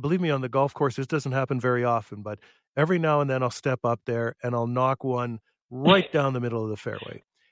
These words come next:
Speaker 1: And I have no clue what I just did. Like, I literally have no clue what I did differently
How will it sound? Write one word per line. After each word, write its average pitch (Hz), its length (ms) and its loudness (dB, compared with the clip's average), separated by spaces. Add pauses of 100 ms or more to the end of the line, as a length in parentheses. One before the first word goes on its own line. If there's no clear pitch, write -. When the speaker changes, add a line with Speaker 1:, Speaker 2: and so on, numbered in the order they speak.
(120)
Speaker 1:
And 160 120 4
I 220 80 8
have 233 240 4
no 208 400 6 (100)
clue 127 640 0
what 139 240 0
I 135 100 2
just 127 320 -4
did. 113 240 -4
Like, 131 120 -2
I 160 120 6 (120)
literally 196 480 4
have 165 160 2
no 170 160 4
clue 131 460 0 (260)
what 139 200 2
I 160 80 2
did 139 240 -2
differently 120 640 -4